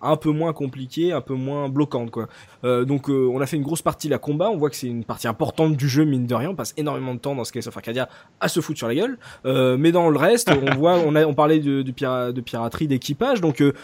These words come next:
Speaker 1: il y a de la custom, euh, de bateau, il y a de la custom de base, puisque au bout d'un moment, on va avoir sa, sa propre base. C'est un moment, euh, totalement dingue quand on joue au jeu, c'est, « Ah, j'ai ma base »
Speaker 2: C'est le côté
Speaker 1: et tout.
Speaker 2: Suikoden du jeu, quoi.
Speaker 1: Exactement, euh, justement, ça,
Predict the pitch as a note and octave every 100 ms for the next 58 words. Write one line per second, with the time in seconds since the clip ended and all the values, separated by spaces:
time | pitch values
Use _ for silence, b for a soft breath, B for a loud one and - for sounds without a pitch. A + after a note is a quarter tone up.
0 | b b E3 G3+ F#3 - D#3+ - F3+ F3
1 | D3 B2+ B2+ B2 B2 B2 C3 C#3 C#3 D4+
2 | G3 C3 C#3 C#3 D3 C#3 D3 D3 E4 F4
3 | F3+ C3 B2+ - C3+ C3+ C3+ C3 C3 D3
4 | A#2+ A#2 A#2+ - A2+ A2 A2 B2 A#2 C3
5 | D3 D3+ F#3+ D4 F3 - b b - A#2
6 | B2 C#3+ C#3 A2+ - A#2+ B2 B2 C3 C#3+
7 | A#2+ A#2 A#2+ A2+ B2+ F#3 A3 C4+ D#4+ G3+
8 | E3 F#3+ F3+ D#3 G3+ F#3 - F3+ G3 F3+
9 | A3 A3 G#3 G#3+ F#3 E3 E3 D3+ A2 C#3+
10 | C#3 G3 A#3 - F3+ G3+ C4 - D#3 D3+
11 | D#3+ F3+ A#3+ - - A#3 C#4+